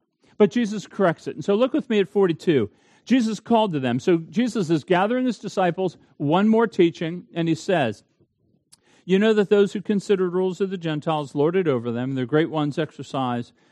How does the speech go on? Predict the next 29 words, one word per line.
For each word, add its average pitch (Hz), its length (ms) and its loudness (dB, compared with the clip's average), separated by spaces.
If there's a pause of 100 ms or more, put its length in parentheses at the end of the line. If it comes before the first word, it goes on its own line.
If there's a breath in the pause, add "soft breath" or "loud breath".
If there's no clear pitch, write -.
authority 156 460 0
over 160 160 0
them." 131 180 -2
So 208 180 0 (200 soft breath)
there 269 120 4
was 247 160 0
no 285 200 2
need 254 280 4
to 220 80 -2
teach - 600 -4 (240 soft breath)
the 196 120 4
disciples 185 600 0
about 165 300 -2
the 160 80 -4
harsh, 196 400 -2
corrupt - 420 -2
rule 160 300 -2
of 135 140 -4
the 123 80 -4
Romans. 104 580 -4 (220)
Y-, 220 200 0
they 214 140 6
didn't, 220 220 0
everybody 214 380 0
saw 165 380 -2
it, 165 100 -6
you 160 140 0
know 143 260 2
it. 143 180 -2